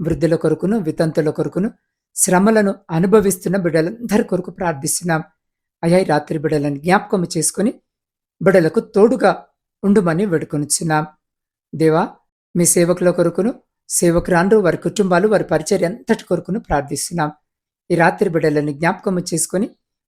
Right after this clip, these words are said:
వారి కుటుంబాలను ఆశీర్వదించి, అయ్యా, ఏ ప్రాంతంలో మీ సువార్త పరిచర్య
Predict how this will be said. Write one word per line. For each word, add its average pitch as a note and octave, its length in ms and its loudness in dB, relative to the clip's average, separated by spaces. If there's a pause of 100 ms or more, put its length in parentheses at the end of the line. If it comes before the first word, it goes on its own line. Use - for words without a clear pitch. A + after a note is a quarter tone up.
(100)
వారి F3+ 160 2
కుటుంబాలను F3 580 0
ఆశీర్వదించి, F3+ 760 -2 (560)
అయ్యా, F#3 180 2 (120)
ఏ E3+ 40 4
ప్రాంతంలో F#3+ 640 2 (640)
మీ F#3+ 120 4
సువార్త G#3 480 2
పరిచర్య F3+ 560 0